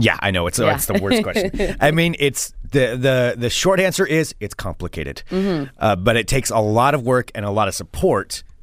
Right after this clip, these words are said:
Speaker 1: to make that work.
Speaker 2: And it was a lot harder six years ago when we started, because even though,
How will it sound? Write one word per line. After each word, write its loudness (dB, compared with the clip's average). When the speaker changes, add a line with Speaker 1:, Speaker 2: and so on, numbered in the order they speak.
Speaker 1:
to 0
make 2
that 0
work. -4
Speaker 2:
And 4
it 2
was -4
a 0
lot 0
harder 0
six -4
years 0
ago 2
when -2
we -2
started, 0
because -2
even 0
though, 2